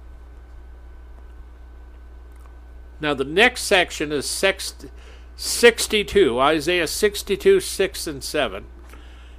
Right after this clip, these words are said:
And I really love this part too. I love it all because this is in the ending of it. Isaiah sixty-two, six.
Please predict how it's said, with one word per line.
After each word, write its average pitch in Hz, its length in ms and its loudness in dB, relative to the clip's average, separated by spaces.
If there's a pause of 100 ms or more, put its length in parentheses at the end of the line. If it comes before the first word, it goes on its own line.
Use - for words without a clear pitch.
And 143 180 -4
I 156 40 4
really 196 560 6
love 170 580 6
this 180 220 0
part 170 400 0
too. 131 260 0
I 120 80 0
love 165 240 0
it 135 100 -4
all 135 160 -2
because 120 300 -10
this 156 220 -8
is 127 160 -8
in 127 100 -4
the 123 180 -6
ending 127 300 -6
of 92 160 -12
it. 87 120 -16 (1300)
Isaiah 165 460 0
sixty-two, 220 800 -2
six. - 560 -2